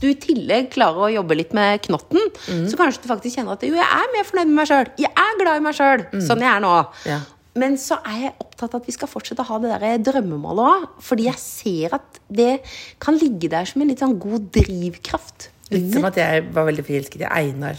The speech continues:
Speaker 2: på barneskolen.
Speaker 1: Ja,
Speaker 2: Og
Speaker 1: ikke
Speaker 2: spurte
Speaker 1: sant?
Speaker 2: han seks ganger.
Speaker 1: Seks ganger, ja.
Speaker 2: Ja, og
Speaker 1: Ja.
Speaker 2: hver, hver gang så var det sånn at han måtte tenke seg om. Eh, og først når han sa nei, sånn umiddelbart,
Speaker 1: Ja.
Speaker 2: så tenkte jeg, «Nok,
Speaker 1: Så
Speaker 2: nå
Speaker 1: ga
Speaker 2: er
Speaker 1: det
Speaker 2: det,
Speaker 1: opp.
Speaker 2: nå er det godt.»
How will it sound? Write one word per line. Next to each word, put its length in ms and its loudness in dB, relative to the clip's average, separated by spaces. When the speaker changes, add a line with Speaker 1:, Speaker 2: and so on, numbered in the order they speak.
Speaker 2:
på 80 -8
barneskolen. 600 -2
Speaker 1:
Ja, 140 6
Speaker 2:
Og 60 -6
Speaker 1:
ikke 160 0
Speaker 2:
spurte 120 4
Speaker 1:
sant? 20 0
Speaker 2:
han 180 2
seks 320 -6
ganger. 340 -4
Speaker 1:
Seks 340 -18
ganger, 240 -10
ja. 60 0
Speaker 2:
Ja, 120 2
og 240 0
Speaker 1:
Ja. 220 4
Speaker 2:
hver, 20 -6
hver 220 2
gang 160 0
så 100 -8
var 100 -2
det 60 -8
sånn 60 -12
at 20 -10
han 160 -6
måtte 100 -6
tenke 280 -6
seg 180 0
om. 160 -2
Eh, 240 4
og 80 0
først 280 -4
når 80 -4
han 80 -2
sa 140 -2
nei, 420 0
sånn 280 -4
umiddelbart, 800 -2
Speaker 1:
Ja. 60 -10
Speaker 2:
så 180 -8
tenkte 220 -2
jeg, 160 -2
«Nok, 140 -6
Speaker 1:
Så 140 -4
Speaker 2:
nå 60 -4
Speaker 1:
ga 120 2
Speaker 2:
er 40 0
Speaker 1:
det 160 -2
Speaker 2:
det, 60 -8
Speaker 1:
opp. 160 -18
Speaker 2:
nå 140 -8
er 40 -4
det 500 -6
godt.» 380 -14